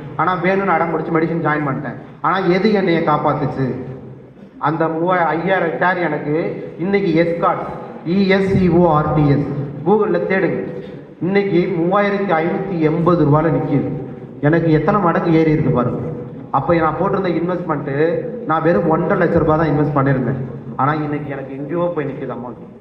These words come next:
நான் அதுல ஒரு பார்ட் தான் சேல் பண்ணேன், மீதி பார்ட் ரெண்டாயிரத்தி ஐந்நூறு கையில வச்சிருக்கேன் நானு. மீதி பார்ட் வந்து வித்துட்டு பையனை மெடிசன் ஜாயின் பண்ணேன். வேற யாரு அப்பா அம்மா கேட்டா பணம் கொடுப்பாங்களா?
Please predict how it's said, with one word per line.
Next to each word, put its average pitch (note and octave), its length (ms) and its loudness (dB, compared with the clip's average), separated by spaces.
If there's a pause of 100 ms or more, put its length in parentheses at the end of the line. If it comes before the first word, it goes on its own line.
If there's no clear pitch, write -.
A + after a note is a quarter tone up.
(300)
நான் D#3 200 0
அதுல D#3+ 160 0
ஒரு D3+ 140 0
பார்ட் E3 500 0
தான் F3 140 2
சேல் D#3 300 2
பண்ணேன், C3 440 0 (320)
மீதி F#3+ 240 4
பார்ட் D#3+ 260 2
ரெண்டாயிரத்தி D3+ 380 2
ஐந்நூறு C#3+ 220 2
கையில D3 360 2
வச்சிருக்கேன் C#3 340 0
நானு. B2 460 -2 (380)
மீதி G#3 240 0
பார்ட் D#3 320 -2
வந்து C3+ 300 -4
வித்துட்டு D3+ 680 -4 (320)
பையனை E3 340 0
மெடிசன் D3+ 280 0
ஜாயின் C3 240 0
பண்ணேன். G#2+ 240 -6 (500)
வேற D#3+ 180 2
யாரு E3 220 2
அப்பா D#3+ 220 0
அம்மா F3+ 140 -2
கேட்டா D#3+ 200 -2
பணம் D#3 300 -2
கொடுப்பாங்களா? C#3 460 -2